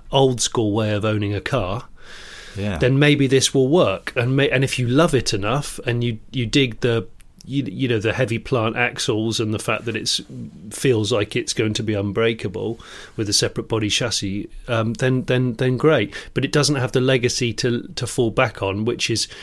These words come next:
Speaker 1: where Land Rover has always done, even when they come bottom of reliability surveys. <laughs> People still go,
Speaker 2: Every
Speaker 1: "Yeah,
Speaker 2: year,
Speaker 1: but it's,
Speaker 2: yeah.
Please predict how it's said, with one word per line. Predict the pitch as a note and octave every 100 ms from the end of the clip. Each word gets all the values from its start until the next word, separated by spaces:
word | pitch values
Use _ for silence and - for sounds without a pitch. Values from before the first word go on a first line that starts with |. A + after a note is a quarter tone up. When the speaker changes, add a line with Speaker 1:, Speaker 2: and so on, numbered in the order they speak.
| - - - - -
Speaker 1:
where | B2 C3 B2
Land | B2+ C3+ B2+
Rover | A2+ G2+ G2 G#2 -
has | A2 B2
always | C3+ C3 G#2 G#2+
done, | - G2+ G#2+
even | D#3 C3 B2+ A#2+
when | A#2 A#2
they | A2+
come | A2+ B2 G#2+
bottom | G#2 A2+ - A2+
of | G2+
reliability | A2+ A#2 A2 A#2 A#2+ - A2+
surveys. | - G2 F#2 G2 - -
<laughs> | -
People | - D3 D3
still | - C3+
go, | A#2
Speaker 2:
Every | B2 G#2
Speaker 1:
"Yeah, | A2+ A2+
Speaker 2:
year, | -
Speaker 1:
but | C#3+
it's, | F#2+
Speaker 2:
yeah. | E2+